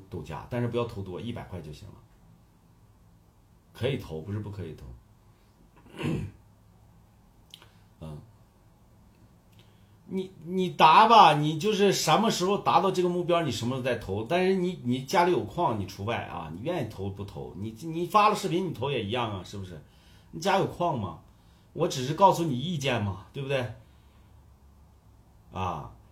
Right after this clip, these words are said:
就是按照你的这个数据呢，你可以减半，比如说一个小时过五千了，哎，完了以后呢，呃，二百，二百多的评论量了，呃，不，评，评论量了，然后呢，还有个几十的这个，这个，这个、这个什么了，几十的这个，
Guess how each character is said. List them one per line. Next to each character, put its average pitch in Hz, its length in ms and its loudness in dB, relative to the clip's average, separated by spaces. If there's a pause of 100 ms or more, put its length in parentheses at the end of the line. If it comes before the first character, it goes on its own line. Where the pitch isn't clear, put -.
就 196 100 -4
是 233 140 0
按 220 200 6
照 220 120 4
你 135 200 0
的 175 240 -2
这 196 80 -6
个 175 80 0
数 180 220 -2
据 165 160 -4
呢， 147 100 0
你 156 120 -4
可 185 100 -2
以 190 80 -2
减 - 260 -4
半， 160 320 -6 (100)
比 - 60 -12
如 151 140 -4
说 180 220 -2
一 143 100 -8
个 170 60 -2
小 135 120 -2
时 110 160 -6
过 123 160 -6
五 98 120 -6
千 104 220 -6
了， 104 200 -10 (640)
哎， 139 380 -4
完 110 120 -6
了 139 140 -4
以 - 20 -2
后 135 200 -6
呢， 131 220 -6 (360)
呃， 101 100 -8 (100)
二 143 140 4
百， 151 140 4 (100)
二 180 160 2
百 139 100 2
多 135 160 0
的 143 80 0
评 120 160 -6
论 147 140 0
量 156 160 -2
了， 101 180 -6
呃， 101 80 -10
不， 117 280 -4
评， 120 320 -6
评 117 180 -4
论 165 140 0
量 170 180 2
了， - 260 -8
然 113 240 -2
后 160 140 0
呢， 143 140 0
还 - 180 -4
有 135 180 2
个 139 260 -2
几 - 280 -10
十 107 260 -4
的 165 300 0 (300)
这 143 120 -4
个， 120 160 -2
这 117 100 -8
个， 113 100 -6
这 107 100 -8
个、 113 120 -8
这 113 120 -10
个 113 80 -6
什 95 140 -8
么 117 100 -4
了， 120 180 -6
几 - 160 -8
十 117 200 -6
的 147 120 -2
这 131 140 -8
个， 110 260 -6